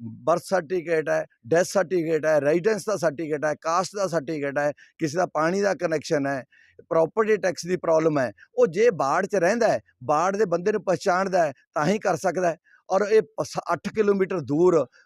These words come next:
ਉਸ ਇਨਸ-, ਮੇਰੇ ਜਿਹੜਾ ਵਿਰੋਧੀ ਕੈਂਡੀਡੇਟ ਹੈ, ਉਹਦਾ ਘਰ ਹੈ। ਅਜੇ ਕਿਸੇ ਨੂੰ ਪਤਾ ਨਹੀਂ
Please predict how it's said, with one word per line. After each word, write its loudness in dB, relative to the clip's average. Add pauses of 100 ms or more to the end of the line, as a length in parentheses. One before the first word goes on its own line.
(120)
ਉਸ 2
ਇਨਸ-, -4
ਮੇਰੇ 2 (160)
ਜਿਹੜਾ 0
ਵਿਰੋਧੀ -2
ਕੈਂਡੀਡੇਟ 0
ਹੈ, 2
ਉਹਦਾ -2
ਘਰ 0
ਹੈ। 0 (760)
ਅਜੇ 4
ਕਿਸੇ 0
ਨੂੰ 2
ਪਤਾ 0
ਨਹੀਂ -4